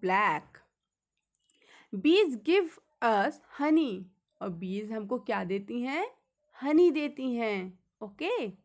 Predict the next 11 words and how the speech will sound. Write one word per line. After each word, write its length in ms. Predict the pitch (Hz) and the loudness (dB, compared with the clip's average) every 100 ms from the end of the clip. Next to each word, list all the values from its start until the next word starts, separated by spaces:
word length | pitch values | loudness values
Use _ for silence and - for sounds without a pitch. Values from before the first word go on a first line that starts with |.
| _ _ _ _ _ _ _ _ _ _ _ _ _ _ _ _ _ _ _ _ _ _ _ _ _ | _ _ _ _ _ _ _ _ _ _ _ _ _ _ _ _ _ _ _ _ _ _ _ _ _
नेक्स्ट, 560 | 214 226 220 339 - - _ - - _ _ - | -4 0 2 0 -4 -16 _ -20 -20 _ _ -4
the 100 | 262 - | -2 4
home 280 | 349 415 427 381 | 6 6 6 4
of 120 | 370 | 4
a 80 | 254 | -2
bee 340 | 196 220 233 - 220 | -2 -4 -6 -4 0
colony 720 | 226 233 311 285 220 247 294 - | 2 4 4 2 0 -2 -6 -6
is 120 | 214 - 196 | -8 -6 0
called 320 | 185 185 190 | 2 2 2
a 140 | 247 440 539 _ _ - | 2 2 -2 _ _ -2
hive। 440 | 214 262 285 202 | 2 2 2 -4